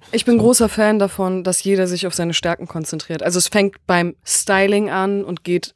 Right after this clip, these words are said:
Speaker 1: rüber bis zum Produzieren und so weiter. Früher habe ich immer so voll auf die Finger geguckt von den anderen, weil ich so Angst hatte, dass sie das irgendwie verwäschern, das, was ich im Kopf hab. Aber man muss sich so drauf einlassen und ich bin halt in anderen Dingen gut und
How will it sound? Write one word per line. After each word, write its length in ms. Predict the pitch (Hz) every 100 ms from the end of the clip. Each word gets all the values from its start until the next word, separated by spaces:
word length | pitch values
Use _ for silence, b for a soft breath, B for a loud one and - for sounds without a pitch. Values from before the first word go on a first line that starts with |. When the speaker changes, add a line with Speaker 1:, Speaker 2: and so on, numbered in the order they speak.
| -
Speaker 1:
rüber 240 | 190 175 165
bis 160 | 165
zum 160 | - 170
Produzieren 480 | - 165 156 196 180
und 100 | 170
so 120 | 165
weiter. 200 | 170 170
Früher 260 | - 220 208
habe 100 | 190
ich 140 | -
immer 200 | 240 226
so 100 | 202
voll 400 | 190 - - 208
auf 80 | 196
die 120 | -
Finger 280 | 190 208 202
geguckt 320 | 190 185 185
von 160 | - 190
den 140 | 180
anderen, 420 | - 185 185 175 B B B B B
weil 120 | 185
ich 80 | 190
so 140 | - -
Angst 320 | 202 220 -
hatte, 160 | 190
dass 160 | 175 180
sie 80 | 190
das 160 | 170
irgendwie 220 | - 180 170
verwäschern, 580 | - 170 175 - 220
das, 180 | 202 180
was 120 | 175
ich 40 | 165
im 120 | 165
Kopf 300 | - 196 -
hab. 260 | 240 254 B B B B -
Aber 160 | 185
man 120 | 190
muss 180 | 196 208
sich 100 | 202
so 100 | -
drauf 220 | 185 180
einlassen 600 | - 202 220 208 208 196 185
und 200 | 180 170 _ _
ich 140 | 190
bin 120 | - 208
halt 120 | 202
in 80 | 202
anderen 280 | 196 214 196
Dingen 180 | 180
gut 340 | 175 190 196 -
und 320 | 175 170 -